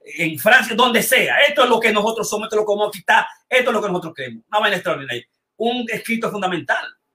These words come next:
¿verdad? Ochenta y nueve páginas, ciento y pico de páginas. Y entonces yo veo el,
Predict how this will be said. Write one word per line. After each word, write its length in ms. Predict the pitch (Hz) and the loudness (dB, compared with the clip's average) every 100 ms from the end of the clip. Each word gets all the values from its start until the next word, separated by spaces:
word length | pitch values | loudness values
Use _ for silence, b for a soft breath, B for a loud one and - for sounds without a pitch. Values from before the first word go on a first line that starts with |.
| _ _ | _ _
¿verdad? 280 | 131 175 226 | -4 -2 0
Ochenta 280 | 135 139 147 | -2 -4 -2
y 20 | |
nueve 200 | 180 175 | 0 0
páginas, 340 | 214 170 135 | 0 0 -4
ciento 220 | - 156 160 | -6 -8 -8
y 20 | |
pico 160 | - | -10
de 60 | 139 | -6
páginas. 280 | 190 127 - b b b b _ - | -6 -6 -14 b b b b _ -6
Y 60 | 165 | -4
entonces 380 | 135 - 160 131 | -2 -2 -2 2
yo 140 | 170 | 4
veo 180 | 175 185 | 6 4
el, 140 | 180 | 2